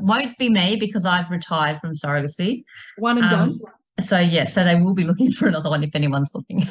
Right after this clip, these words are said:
Speaker 1: <laughs> Little plug for them there.
Speaker 2: <laughs> Pimp out
Speaker 1: They
Speaker 2: your
Speaker 1: make
Speaker 2: own.
Speaker 1: great, they're great peas or I Ps.
Speaker 2: Well, you'd have to share them then, eh? They'd
Speaker 1: Yeah,
Speaker 2: have
Speaker 1: I'm happy to. They're just awesome blokes.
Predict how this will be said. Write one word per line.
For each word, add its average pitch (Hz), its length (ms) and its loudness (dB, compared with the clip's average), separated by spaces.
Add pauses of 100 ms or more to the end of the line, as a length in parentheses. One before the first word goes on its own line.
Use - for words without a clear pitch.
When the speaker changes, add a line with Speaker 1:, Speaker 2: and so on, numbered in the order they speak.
(420)
Speaker 1:
<laughs> - 580 -8
Little 277 200 -2
plug 220 320 -2
for 196 200 -6
them 175 140 2
there. 156 220 -2 (320)
Speaker 2:
<laughs> 269 80 -4 (300)
Pimp 330 220 0
out 285 140 2
Speaker 1:
They 262 60 2
Speaker 2:
your 190 80 2
Speaker 1:
make 190 160 2
Speaker 2:
own. 190 40 -10
Speaker 1:
great, 214 280 -2 (100)
they're 208 140 -2
great 214 340 -2
peas 156 440 -2
or 170 80 -4
I 151 140 0
Ps. - 480 -10 (240)
Speaker 2:
Well, 240 60 0
you'd 226 100 2
have 247 120 -2
to 202 80 -2
share 247 360 0
them 277 160 2
then, 170 180 2
eh? 220 200 -2 (320)
They'd 226 140 0
Speaker 1:
Yeah, - 260 -2
Speaker 2:
have - 100 -20 (140)
Speaker 1:
I'm 214 180 2
happy 226 320 0
to. 175 400 0
They're 180 160 0
just 175 420 -4
awesome 175 360 0
blokes. 151 600 -2